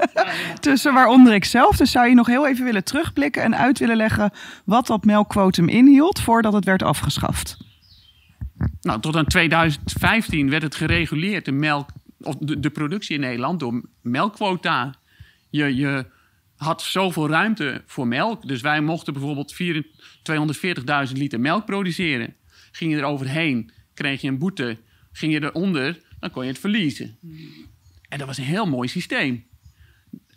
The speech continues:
Speaker 2: Toen heeft de regering gezegd, daar stoppen we mee, want we gaan produceren voor de wereldmarkt. En we gaan allemaal groeien en weet ik veel wat. Nou, toen ging dat eraf. En in tweeduizend zeventien bleek alweer van, oh, we hebben veel te veel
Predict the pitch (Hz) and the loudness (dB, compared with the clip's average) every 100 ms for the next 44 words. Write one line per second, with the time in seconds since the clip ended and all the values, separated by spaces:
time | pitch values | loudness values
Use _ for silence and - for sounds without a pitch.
0 | - - 190 147 143 139 135 147 131 - | -12 -4 -2 -2 -6 -10 -6 -6 -6 -8
1 | 131 - - 147 147 - 160 175 190 196 | -10 -12 -6 -6 -4 -8 -4 -2 -2 -2
2 | 226 269 156 139 139 143 139 131 - _ | -2 -2 -4 -6 -8 -6 -6 -6 -12 _
3 | _ _ - _ _ _ _ - 165 143 | _ _ -20 _ _ _ _ -10 -4 -4
4 | 143 151 135 147 127 120 131 131 208 208 | -2 -4 -2 -4 -4 -4 -6 -4 -4 -6
5 | 185 208 247 269 156 156 156 160 143 - | -4 -4 -4 -6 -8 -4 -2 -2 -4 -4
6 | 190 185 190 196 143 143 165 190 226 208 | -4 -2 -4 -4 -4 -4 -6 -6 -8 -6
7 | 226 320 _ - _ - - _ - 170 | -6 -8 _ -20 _ -20 -20 _ -6 -6
8 | 110 - _ 180 175 156 147 - 117 190 | -6 -12 _ -8 -6 -6 -6 -4 -4 -4
9 | - _ _ _ 160 160 156 156 156 151 | -8 _ _ _ -4 -4 -4 -4 -2 -2
10 | 143 - 202 196 123 131 131 131 135 135 | -2 -4 -4 -4 -4 -4 -6 -6 -6 -6
11 | 131 196 156 131 147 156 147 208 202 - | -6 -2 -2 -2 -4 -6 -6 -6 -6 -10
12 | - 254 202 143 | -10 -6 -6 -8